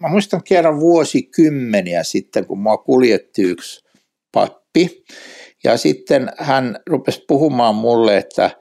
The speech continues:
että kun tota, ää, et ei, ei, ei siihen saarnaan tarvi valmistautua, että siellä on niin vähän väkeä kirkossa, muutama mummo, ja hän pitää niille sen saman saarnan sitten pitkin viikkoa, että hän vähän,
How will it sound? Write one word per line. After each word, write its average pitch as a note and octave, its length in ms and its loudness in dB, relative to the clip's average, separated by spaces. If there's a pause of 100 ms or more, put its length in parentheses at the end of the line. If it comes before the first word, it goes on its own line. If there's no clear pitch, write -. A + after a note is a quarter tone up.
(580)
että - 380 -2
kun G2+ 360 -4
tota, F2+ 520 0 (540)
ää, A2+ 360 0 (240)
et - 200 -2
ei, B2 240 2
ei, D3 140 2 (180)
ei D3+ 200 2
siihen C#3 320 0
saarnaan C3+ 560 0
tarvi A2 460 0
valmistautua, G#2+ 960 -2
että - 320 -2 (380)
siellä C#3 260 0
on C3+ 80 -2
niin C#3 180 -2
vähän B2+ 320 0
väkeä A#2+ 360 0
kirkossa, A2+ 520 -2
muutama A2+ 440 0
mummo, A#2 400 -2
ja G#2 140 2
hän B2 200 -4
pitää C3+ 280 0
niille C3+ 280 0
sen B2+ 260 -2
saman C3+ 440 0 (460)
saarnan B2 460 0
sitten - 400 -4
pitkin A2 400 0
viikkoa, A2 540 0
että G2+ 200 -2
hän G#2 100 0
vähän, G2+ 320 0